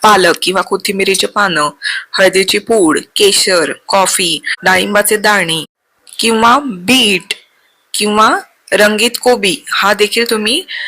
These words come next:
कलर बनवायला वापरू शकता. झालं रंगांच्या पाण्याकरता. कोरडा रंग बनवण्यासाठी आपल्याला मैदा, कणी, कॉर्नफ्लॉवर,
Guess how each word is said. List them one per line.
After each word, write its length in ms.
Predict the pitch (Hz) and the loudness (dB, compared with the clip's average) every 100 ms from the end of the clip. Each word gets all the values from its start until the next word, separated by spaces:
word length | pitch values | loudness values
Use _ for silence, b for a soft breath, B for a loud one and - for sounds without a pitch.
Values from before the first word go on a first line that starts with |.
| B B _ - | B B _ -2
कलर 300 | 202 214 247 | 2 4 4
बनवायला 480 | 220 190 185 180 254 | 2 2 0 0 0
वापरू 300 | 262 196 165 | 0 0 -2
शकता. 240 | - 147 - - - | -2 -4 -10 -16 -6
झालं 280 | 254 220 269 | -2 2 4
रंगांच्या 540 | 247 208 202 208 240 | 2 2 0 0 0
पाण्याकरता. 680 | 247 202 165 160 165 - - B B B - | 2 2 2 0 -2 -2 -4 B B B 0
कोरडा 340 | 233 254 277 | 4 6 6
रंग 220 | 285 269 | 4 2
बनवण्यासाठी 760 | 254 240 226 202 214 214 208 240 | 2 2 2 0 0 -2 -2 -2
आपल्याला 420 | 208 - 190 208 | -2 -2 -2 -2
मैदा, 420 | 214 190 175 185 | -2 -2 0 0
कणी, 420 | 208 - 175 180 190 - | 0 -2 -2 -2 -6 -4
कॉर्नफ्लॉवर, 680 | 170 160 180 - 190 190 190 | 0 0 0 -2 0 2 0